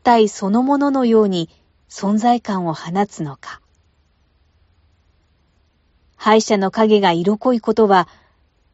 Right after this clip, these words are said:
今シリーズが名勝負だったことを意味しているのだろう。それはオリックスが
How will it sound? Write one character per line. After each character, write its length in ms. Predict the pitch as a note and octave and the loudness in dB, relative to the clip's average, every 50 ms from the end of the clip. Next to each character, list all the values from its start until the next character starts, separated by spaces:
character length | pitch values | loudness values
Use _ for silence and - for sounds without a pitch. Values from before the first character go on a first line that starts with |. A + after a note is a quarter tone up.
| _ _ _ | _ _ _
今 260 | - - A#3 A#3+ A#3 | -2 0 2 2 2
シ 160 | A3 - A3+ G#3 | 0 -2 -2 0
リ 160 | G#3+ G#3+ G#3+ | 0 0 -2
ー 20 | G3 | -2
ズ 140 | F#3+ F#3+ | -4 -4
が 240 | F#3 F#3 F3+ F3 - _ _ _ _ _ _ - | 0 0 0 0 -2 _ _ _ _ _ _ -8
名 200 | F#3+ F#3 G3+ B3 | -2 0 2 2
勝 300 | C#4 - - D4+ D4+ D4 | 2 0 -2 -2 -2 -2
負 100 | C4 C4 | -2 -2
だ 100 | A#3+ A#3+ | -2 -2
っ 60 | A#3 - | -2 -2
た 180 | - A#3 A3+ | -4 -6 -6
こ 160 | - - A#3+ | -4 -6 -8
と 200 | - - B3+ B3 | -6 -6 -6 -4
を 280 | A#3 G3+ F3 D#3+ - - _ _ - | -2 0 -2 -2 -4 -6 _ _ -10
意 140 | F#3 G#3 A3+ | -4 -2 0
味 120 | A#3 A3 | 0 0
し 120 | G#3 - | -2 -4
て 120 | - - F#3+ | -8 -6 -6
い 60 | F#3 | -6
る 100 | F3+ F3 | -4 -4
の 140 | F3 E3+ D#3 | -6 -6 -8
だ 140 | D3+ D3 C#3+ | -8 -10 -10
ろ 220 | C#3+ C3+ - _ _ _ _ _ _ _ _ _ _ _ _ _ _ _ _ _ _ _ _ _ _ _ _ _ _ _ _ _ _ _ _ _ _ _ _ _ _ _ _ _ _ _ _ _ _ _ _ _ _ _ _ _ _ _ _ _ _ _ _ _ _ _ _ _ _ _ _ _ _ _ _ _ _ _ _ _ _ _ _ _ | -12 -14 -16 _ _ _ _ _ _ _ _ _ _ _ _ _ _ _ _ _ _ _ _ _ _ _ _ _ _ _ _ _ _ _ _ _ _ _ _ _ _ _ _ _ _ _ _ _ _ _ _ _ _ _ _ _ _ _ _ _ _ _ _ _ _ _ _ _ _ _ _ _ _ _ _ _ _ _ _ _ _ _ _ _
う。 20 | |
そ 140 | - - A3+ | -2 2 4
れ 120 | A3 A3 G#3 | 4 4 6
は 260 | G#3+ G3+ G3 F#3+ _ _ _ _ _ _ _ _ - | 4 4 2 2 _ _ _ _ _ _ _ _ -6
オ 120 | - F3 | -4 -2
リ 160 | F#3 G#3+ A3+ | 0 0 0
ッ 40 | A3 _ - | -2 _ -16
ク 80 | - - | -18 -16
ス 200 | - - F#3+ E3+ | -12 -8 -6 -4
が 240 | E3 D#3+ D3+ G2+ | -2 -2 -2 -4